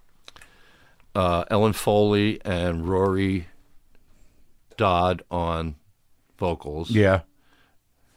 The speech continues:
Speaker 1: And the big guy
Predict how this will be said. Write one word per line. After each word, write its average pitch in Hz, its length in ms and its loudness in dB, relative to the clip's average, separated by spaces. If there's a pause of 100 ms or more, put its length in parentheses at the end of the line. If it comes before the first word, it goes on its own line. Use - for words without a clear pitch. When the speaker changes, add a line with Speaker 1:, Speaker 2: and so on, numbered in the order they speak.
(440)
Speaker 1:
And 80 520 -6 (720)
the 92 120 -4
big 80 240 -4
guy - 360 -12